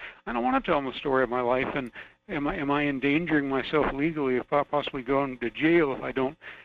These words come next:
respond to it, because I just don't want to, and I'm sure other people here locally have gotten those same questionnaires.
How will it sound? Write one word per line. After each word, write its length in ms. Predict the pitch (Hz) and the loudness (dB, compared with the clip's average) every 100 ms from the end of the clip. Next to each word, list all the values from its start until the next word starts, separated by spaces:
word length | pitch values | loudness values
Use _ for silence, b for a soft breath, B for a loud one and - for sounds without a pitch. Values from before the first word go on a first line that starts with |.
| _ | _
respond 480 | 139 123 - 165 175 | -6 -2 2 2 2
to 80 | 123 | -4
it, 60 | 123 | -4
because 240 | 131 127 | -6 -4
I 120 | 131 | -4
just 260 | 127 151 - | -4 -12 -6
don't 180 | 139 160 | -6 0
want 220 | 147 180 | 0 0
to, 80 | 117 | -4
and 80 | 117 | -4
I'm 100 | 120 | 0
sure 220 | 156 143 | 6 8
other 160 | 156 | 8
people 340 | 147 143 131 113 | 2 -4 -2 -2
here 140 | 131 | 0
locally 380 | 127 135 - 131 | 2 2 0 -6
have 120 | 113 | -4
gotten 280 | 127 139 147 | -2 -4 -4
those 200 | 131 - | -6 -6
same 180 | 147 127 | -8 -8
questionnaires. 760 | - 143 - - 120 160 - | -6 -6 -6 -8 -8 -8 -10